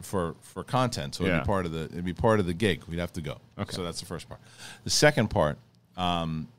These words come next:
Speaker 1: hey, Adam Sandler does it all the time. We can do it.
Speaker 2: <laughs>
Speaker 1: The, the second one, what the hell was it?
Speaker 2: <laughs> Walking around the island with my stupid orange suit,
Speaker 1: Stupid
Speaker 2: just
Speaker 1: orange
Speaker 2: asking
Speaker 1: suit.
Speaker 2: random people.
Speaker 1: That's it. What was, I had another way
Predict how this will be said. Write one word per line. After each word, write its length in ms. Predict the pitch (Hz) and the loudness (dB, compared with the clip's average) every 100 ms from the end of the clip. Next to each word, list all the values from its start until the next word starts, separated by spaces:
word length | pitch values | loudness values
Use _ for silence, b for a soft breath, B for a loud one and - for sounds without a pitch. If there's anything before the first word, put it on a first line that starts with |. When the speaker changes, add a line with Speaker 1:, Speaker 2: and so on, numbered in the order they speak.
| - | -8
Speaker 1:
hey, 300 | 139 107 76 - | -2 -2 -2 -4
Adam 220 | 107 120 | -2 0
Sandler 260 | 123 110 | 0 0
does 160 | 92 87 | -2 -2
it 40 | |
all 160 | 87 78 | -2 -4
the 80 | - | -6
time. 160 | 71 | -8
We 80 | 73 | -8
can 80 | 76 | -8
do 80 | 69 | -10
it. 60 | 67 | -12
Speaker 2:
<laughs> 480 | - - - - - - | -14 -16 -12 -6 -6 -2
Speaker 1:
The, 360 | 104 104 98 92 - | 4 4 4 0 -6
the 100 | - | -6
second 480 | 98 - 151 151 113 | 0 2 2 0 -2
one, 240 | 95 85 85 | -2 -2 -2
what 100 | - | -2
the 60 | 101 | 0
hell 200 | 101 92 | 2 2
was 180 | 90 - | 0 -2
it? 100 | - | 0
Speaker 2:
<laughs> 0 | |
Walking 320 | 127 127 127 | 6 8 8
around 260 | 139 135 127 | 8 8 6
the 120 | 120 | 6
island 360 | 117 110 117 113 | 6 6 6 4
with 100 | 107 | 4
my 240 | 107 101 - b b | 4 4 -2 b b
stupid 480 | - - - 139 120 | -2 2 4 6 8
orange 400 | 107 120 113 107 | 8 8 6 4
suit, 320 | - 113 113 - - | 4 6 6 4 -6
Speaker 1:
Stupid 140 | - - | 0 4
Speaker 2:
just 100 | 120 | 6
Speaker 1:
orange 140 | 131 | 6
Speaker 2:
asking 200 | 131 120 | 6 6
Speaker 1:
suit. 60 | 127 | 6
Speaker 2:
random 340 | 120 120 120 | 8 8 6
people. 420 | 101 117 110 120 113 | 6 6 8 4 4
Speaker 1:
That's 220 | 110 104 113 | -2 -2 0
it. 160 | 87 - - | -2 -6 -20
What 160 | - 113 | -8 -2
was, 140 | 156 139 | -2 0
I 80 | |
had 160 | 104 120 | 0 2
another 280 | 120 123 120 | 4 2 2
way 220 | 101 | 2